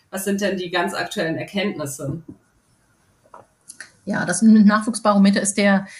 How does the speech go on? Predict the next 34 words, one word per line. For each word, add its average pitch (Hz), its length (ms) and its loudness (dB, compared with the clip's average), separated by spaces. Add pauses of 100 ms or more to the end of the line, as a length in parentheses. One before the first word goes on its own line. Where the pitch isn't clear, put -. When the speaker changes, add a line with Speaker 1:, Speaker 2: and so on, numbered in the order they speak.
(280)
Speaker 2:
hat 220 80 0
das 208 200 0
Ziel, 240 240 4
immer 202 180 2
so 196 60 -2
die 196 180 0
wichtigsten 226 460 0
Studienergebnisse 214 1300 0
zusammenzutragen, 202 960 0
die 202 320 2 (240)
zur 220 160 6
mint-Bildung 202 420 8
veröffentlicht - 460 0
worden 233 220 2
ist. 220 140 -4
Das 196 120 -4
machen, 190 340 0 (300)
bin 127 100 -10
jetzt 143 160 -8
nicht 165 140 -6
ich, 294 180 2
sondern 196 220 2
Kolleginnen, 220 680 4
ähm, 196 380 6
erfahrene 226 380 2
Kolleginnen 202 640 2
bei - 100 -6
uns 196 220 2
in 185 100 -6
der 180 80 -4
Körperstiftung 220 680 0
mit 208 160 4
den, 196 360 4 (320)
ähm, 180 540 -2